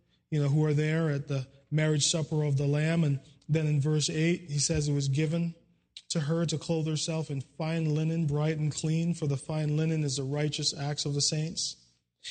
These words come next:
And then so down in verse fourteen that we were just looking at, when it says that these armies in heaven were clothed in, in white linen, in fine linen, white and clean, they have to be these saints.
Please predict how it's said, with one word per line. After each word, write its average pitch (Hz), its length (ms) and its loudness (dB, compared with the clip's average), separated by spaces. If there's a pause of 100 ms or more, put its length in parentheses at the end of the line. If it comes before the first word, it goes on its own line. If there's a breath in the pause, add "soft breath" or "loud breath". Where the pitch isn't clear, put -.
(120 loud breath)
And 170 80 0
then 175 80 4
so 170 240 2
down 175 300 0
in 170 100 0
verse 165 260 -2
fourteen 190 580 0
that 165 140 0
we 160 80 0
were 160 120 0
just 156 180 -2
looking 208 280 0
at, 151 260 -4 (240 loud breath)
when 170 140 0
it 160 80 0
says 170 320 -2
that 165 180 -4
these 170 180 0
armies 185 540 -2
in 170 100 -2
heaven 180 340 -2
were 160 120 -2
clothed 190 640 -4
in, 165 200 -2 (300 loud breath)
in 165 220 4
white 175 320 2 (260)
linen, 175 360 2
in 160 100 0
fine 180 420 2
linen, 180 340 2
white 170 220 0
and 160 140 0
clean, 185 580 0 (400 soft breath)
they 175 80 0
have 196 240 2
to 214 100 -4
be 175 200 6
these 143 280 0
saints. - 720 -4